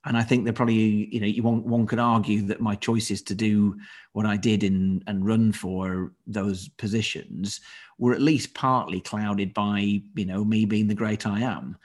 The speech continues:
um, rather than me thinking about others, not a hundred percent. And so I think it's just about, you know, check your motivation and be humble about it.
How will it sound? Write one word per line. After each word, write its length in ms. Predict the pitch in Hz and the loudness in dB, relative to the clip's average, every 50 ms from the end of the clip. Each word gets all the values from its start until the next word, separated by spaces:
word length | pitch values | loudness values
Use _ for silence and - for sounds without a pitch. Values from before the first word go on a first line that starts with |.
| - - _ _ _ 95 | -20 -20 _ _ _ -4
um, 500 | 101 104 101 104 101 101 98 98 98 - | -2 0 2 2 2 2 2 0 0 0
rather 260 | 110 101 95 95 98 | -2 -2 -2 -2 -2
than 100 | 95 98 | -2 0
me 160 | 98 101 98 | 0 0 -2
thinking 300 | 98 113 104 92 - 95 | -2 -2 -4 -2 -2 -4
about 280 | 95 95 95 95 95 107 | -4 -2 -2 -2 0 0
others, 320 | 117 101 - - - - | 0 -2 -2 -8 -8 -2
not 180 | 175 196 - - | -2 -2 -2 -2
a 40 | - | -4
hundred 280 | - 107 98 - - | -4 -4 -4 -4 -6
percent. 520 | - - - 151 143 185 220 - - - - _ - - - - - - | -10 -6 -4 -4 -2 -2 -4 -6 -8 -14 -16 _ -20 -20 -20 -20 -6 -2
And 120 | 127 117 | -2 2
so 80 | 110 143 | 4 4
I 40 | 143 | 4
think 180 | - 220 208 | 4 4 2
it's 100 | 170 - | 2 2
just 120 | - 180 147 | 0 0 0
about, 200 | 160 143 143 151 | 0 -2 0 0
you 80 | 151 | -2
know, 100 | 143 139 - - - | -2 -2 -4 -12 -8
check 420 | - - 175 - - - - - - | -2 0 0 0 -2 -6 -10 -4 -2
your 80 | 151 | 2
motivation 720 | 151 147 143 143 - 131 135 139 135 127 - - - 113 - _ _ _ - | 2 4 2 2 0 -2 0 0 0 0 -2 -6 -8 -10 -14 _ _ _ -6
and 100 | 113 113 | -2 0
be 100 | 123 135 | 2 2
humble 400 | - 143 143 139 127 139 127 101 | 4 4 2 4 4 4 4 4
about 380 | 85 78 78 85 87 - - - | 2 -2 -6 -8 -10 -12 -14 -14
it. 180 | - - - | -14 -16 -18